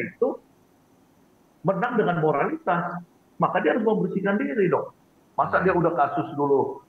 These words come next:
Speaker 1: tahun sembilan puluh delapan, eh, dianggap rakyat bermasalah, terus tiba-tiba sekarang dia mau dianggap lagi bermasalah. Kan dia
Speaker 2: Pak, Pak Saganda, oke, Pak Saganda, tapi seberapa mungkin sih Pak itu akan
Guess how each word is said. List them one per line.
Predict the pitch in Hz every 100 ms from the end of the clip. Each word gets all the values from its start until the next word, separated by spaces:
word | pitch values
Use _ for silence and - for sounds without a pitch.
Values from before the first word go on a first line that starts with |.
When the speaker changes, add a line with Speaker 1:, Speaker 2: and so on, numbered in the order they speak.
| _ -
Speaker 1:
tahun | 135 135
sembilan | 135 127
puluh | 127 135
delapan, | 127 120 131 123 110 98 - _ _ _
eh, | 120 120 120 113 113 117 120 113 113 113 123 139
dianggap | 127 127 127
rakyat | 131 135 131 - - _ _ _ _ _ _ -
bermasalah, | 135 127 127 127 123 156
terus | 156 - 165
tiba-tiba | 135 135 139 139
sekarang | 143 135 139
dia | 143
mau | 143
dianggap | 131 127 131
lagi | 131 120
bermasalah. | 120 117 117 113 110 107
Kan | 214
dia | - - -
Speaker 2:
Pak, | - - -
Pak | 117
Saganda, | 135 117 123 135 104 - - _
oke, | - 107 113 82 - _
Pak | 107 113
Saganda, | 127 123 123
tapi | 135 165
seberapa | 196 135 120 117 131
mungkin | 139 139 190
sih | 156 151
Pak | 151 - - 117 -
itu |
akan | 135 113 120